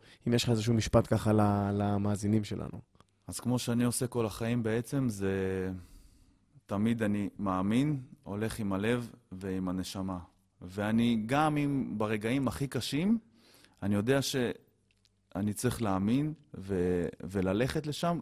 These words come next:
Speaker 2: כי יום אחד זה יקרה. ושמונה עשרה שנים עברו, ועדיין אני פה. אז
Speaker 1: ענק.
Speaker 2: כנראה שצריך להאמין, והרבה לב,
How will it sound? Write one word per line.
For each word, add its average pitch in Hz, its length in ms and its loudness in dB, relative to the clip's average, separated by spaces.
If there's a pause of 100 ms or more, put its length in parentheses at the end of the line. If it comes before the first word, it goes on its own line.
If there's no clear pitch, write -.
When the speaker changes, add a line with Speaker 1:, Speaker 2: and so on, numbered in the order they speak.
Speaker 2:
כי - 120 -4
יום 131 220 6
אחד 131 300 2
זה 104 140 -2
יקרה. 90 320 -4 (840)
ושמונה 98 1200 -2
עשרה 127 200 -2
שנים 127 340 0
עברו, 117 240 0
ועדיין 98 400 0
אני 104 220 2
פה. 90 180 0 (640)
אז 95 120 -4
Speaker 1:
ענק. 90 80 -6
Speaker 2:
כנראה 104 400 2
שצריך - 380 -2
להאמין, 117 440 2
והרבה 107 580 4
לב, 98 280 4